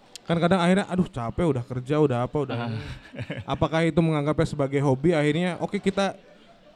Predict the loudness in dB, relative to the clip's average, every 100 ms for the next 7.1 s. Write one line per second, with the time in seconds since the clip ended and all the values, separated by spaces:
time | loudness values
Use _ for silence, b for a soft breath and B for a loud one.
0 | -20 -20 -20 -2 2 6 8 8 8 6
1 | 4 2 2 2 2 2 0 0 2 2
2 | 0 -4 -4 -6 -8 -12 -4 -2 -2 -2
3 | -4 -8 -18 _ _ _ _ -12 -4 -2
4 | 0 0 -2 -2 0 2 0 2 4 4
5 | 2 0 -2 -2 -2 -2 -4 -2 -2 -2
6 | -4 -2 -4 -6 -8 -4 -4 -2 -4 -4